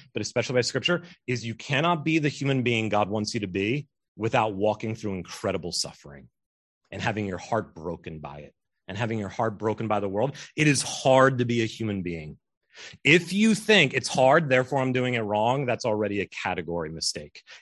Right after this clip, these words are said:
Even if you're doing it perfectly right, it is really hard to be a human being.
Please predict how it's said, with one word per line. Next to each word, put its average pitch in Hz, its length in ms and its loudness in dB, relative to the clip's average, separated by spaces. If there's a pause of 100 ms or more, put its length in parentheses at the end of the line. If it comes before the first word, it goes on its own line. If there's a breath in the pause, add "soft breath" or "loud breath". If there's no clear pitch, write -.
Even 143 200 2
if 185 80 0
you're 185 100 0
doing 165 260 2
it 151 180 -2 (180)
perfectly 143 480 -2
right, 104 340 0 (280)
it 107 100 -2
is 92 180 -4
really 92 500 -4
hard 80 500 -6
to 101 100 -8
be 92 140 -6
a 90 40 -6
human 95 260 -6
being. 123 340 -2